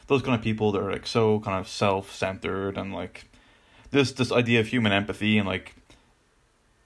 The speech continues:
you know, dignity and, like, compassion and so on, this, there's completely alien to them. And you have to realize, like, how miserable most of their lives be. <laughs> Like, really, uh, you just have this real, this negative view of everything, all these struggles,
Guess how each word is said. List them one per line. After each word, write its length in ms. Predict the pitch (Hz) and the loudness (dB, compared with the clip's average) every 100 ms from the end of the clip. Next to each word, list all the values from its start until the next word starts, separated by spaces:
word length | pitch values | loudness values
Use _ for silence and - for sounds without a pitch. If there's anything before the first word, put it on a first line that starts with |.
| _ | _
you 80 | 123 | -2
know, 120 | 98 | 0
dignity 720 | 104 127 123 113 110 107 104 | 2 2 4 2 2 2 2
and, 140 | 101 92 | -2 -4
like, 260 | 95 92 | -6 -6
compassion 480 | - 107 98 98 104 | -6 -2 0 0 -2
and 80 | 95 | -2
so 100 | 110 | 0
on, 200 | 98 98 | 0 0
this, 140 | 107 | -2
there's 240 | 110 135 113 | 0 0 2
completely 460 | 123 147 117 - | 0 0 0 4
alien 300 | 107 104 95 | 4 4 0
to 100 | 95 | -6
them. 260 | - - 98 | -6 -6 -4
And 180 | - 101 | -2 0
you 100 | 104 | 0
have 100 | 110 | -2
to 80 | 113 | 0
realize, 340 | 110 107 101 | 2 2 2
like, 120 | 98 - _ _ - | -4 -10 _ _ -6
how 140 | - 127 | 0 2
miserable 640 | 110 104 107 107 104 95 | 2 2 2 2 0 0
most 200 | 95 98 | -2 0
of 20 | |
their 140 | 95 | 0
lives 240 | 92 95 90 | 2 0 0
be. 240 | - 101 | 2 2
<laughs> 40 | 98 | 2
Like, 340 | - 101 - | 0 -4 2
really, 520 | 139 123 117 98 95 117 - - | 6 6 6 4 0 -6 -6 2
uh, 240 | 107 101 | 4 4
you 80 | 110 | 2
just 300 | 104 - - - | -4 -4 -8 -6
have 380 | - 107 104 98 | 0 2 2 -2
this 220 | 104 - - | -6 -6 -10
real, 240 | 117 123 113 | -2 0 0
this 180 | 101 | -2
negative 460 | 98 104 101 101 95 | -4 -2 -2 -2 -4
view 400 | 95 98 98 95 | -8 -6 -4 -4
of 100 | 98 | -6
everything, 540 | - 98 101 98 101 95 | -6 -4 -6 -6 -6 -2
all 200 | 98 101 | -2 -2
these 180 | 101 | -4
struggles, 640 | 101 - 101 101 101 95 | -8 -6 -4 -4 -6 -8